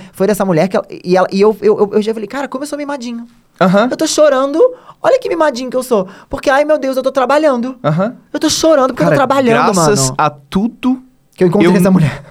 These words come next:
Speaker 2: Também, mas eu ia falar de mim também. Graças
Speaker 1: Sim.
Speaker 2: a tudo, eu nunca fui assim, cara, felizmente, assim.
Speaker 1: Sim.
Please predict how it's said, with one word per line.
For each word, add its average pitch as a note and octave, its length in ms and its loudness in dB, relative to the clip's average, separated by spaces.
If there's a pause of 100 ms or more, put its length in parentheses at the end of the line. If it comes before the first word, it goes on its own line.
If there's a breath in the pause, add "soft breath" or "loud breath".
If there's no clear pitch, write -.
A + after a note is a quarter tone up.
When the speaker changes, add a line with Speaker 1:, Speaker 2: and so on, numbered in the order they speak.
Speaker 2:
Também, F#3 460 0
mas D3 240 0
eu D#3+ 80 4
ia E3 80 4
falar E3+ 220 2
de F#3+ 100 0
mim A3 160 2
também. F3 240 0
Graças F3 340 0
Speaker 1:
Sim. F#3 60 4
Speaker 2:
a E3+ 60 2
tudo, G3+ 440 0
eu F3+ 140 2
nunca F#3+ 240 0
fui G3 140 0
assim, F#3 200 -4
cara, C#3 200 0
felizmente, D#3 520 -4
assim. A#2 280 -8
Speaker 1:
Sim. C#3 220 -10